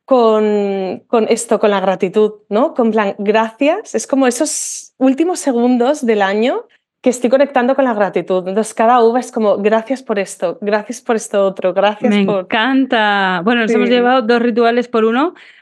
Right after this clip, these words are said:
Speaker 2: porque este,
Speaker 1: <laughs>
Speaker 2: o sea, eh, este sí o sí también. O sea, ya quien esté escuchando esto se va a acordar de ti y de este episodio <laughs> cuando te esté tomando las uvas. Me apuesto lo que quieras.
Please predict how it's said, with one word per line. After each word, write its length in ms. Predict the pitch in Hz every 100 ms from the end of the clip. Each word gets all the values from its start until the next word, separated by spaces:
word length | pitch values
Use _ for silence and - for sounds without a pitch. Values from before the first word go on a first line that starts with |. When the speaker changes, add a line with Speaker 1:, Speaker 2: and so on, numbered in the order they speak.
| -
Speaker 2:
porque 360 | 226 226 208 247
este, 480 | 240 320 302 302
Speaker 1:
<laughs> 260 | 262 - 226
Speaker 2:
o 40 |
sea, 420 | 214 226 208 - -
eh, 260 | - - _ _ - -
este 340 | 269 226 262 247
sí 220 | 247 226
o 80 | 202
sí 220 | 254 254
también. 460 | 214 190 190 185 175
O 60 |
sea, 180 | 185 190
ya 280 | 190 202 -
quien 160 | 226 214
esté 160 | 208
escuchando 400 | 247 254 240 233 233
esto 500 | 247 254 370 381 _ _
se 220 | - 240
va 80 | 226
a 40 |
acordar 400 | 240 240 233 208
de 160 | 202 190
ti 340 | 247 311 392 - - -
y 100 | 240
de 100 | 233
este 200 | 226 262
episodio 640 | 247 226 262 254 349 320 320
<laughs> 0 |
cuando 320 | 359 277 320 330
te 120 | 311
esté 240 | 240 339
tomando 380 | - 262 302 339
las 200 | 277 214 254
uvas. 340 | 247 226 220 427 453 -
Me 160 | 254 240
apuesto 500 | 220 240 285 294 320
lo 100 | 294
que 140 | 240
quieras. 520 | 214 233 220 214 170